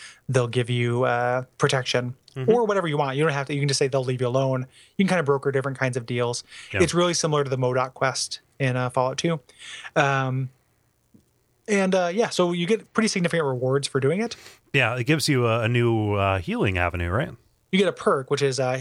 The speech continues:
Speaker 1: hematophage, which, uh, uh, lets you eat blood packs for additional health. And then you get the schematics for the shish kebab,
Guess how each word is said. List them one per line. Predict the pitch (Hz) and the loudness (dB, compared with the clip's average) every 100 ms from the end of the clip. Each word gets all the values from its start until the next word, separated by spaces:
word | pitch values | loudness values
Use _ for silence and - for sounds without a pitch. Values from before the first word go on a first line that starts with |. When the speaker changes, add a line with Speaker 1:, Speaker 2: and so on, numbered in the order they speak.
| 131 | -2
Speaker 1:
hematophage, | 180 175 139 127 123 123 120 - _ _ - | 0 2 0 -2 -2 -2 -6 -8 _ _ 0
which, | 143 139 | 2 2
uh, | 131 127 127 127 - | 0 0 0 -2 -2
uh, | 127 127 | 0 2
lets | 143 143 | 0 0
you | 143 | -2
eat | 151 | -2
blood | 151 135 | 0 0
packs | - 135 - | 2 0 0
for | - 131 131 135 | 0 0 -2 -4
additional | 143 131 147 | -2 0 0
health. | 127 117 123 _ _ _ - - - | 0 0 -2 _ _ _ -20 -20 -2
And | 156 | 2
then | 160 | 2
you | 156 | 2
get | 143 | 0
the | |
schematics | 139 - 269 220 - | 0 0 0 0 0
for | 143 | -2
the | 135 | 0
shish | - - | 0 0
kebab, | 151 120 117 131 | 0 0 0 -4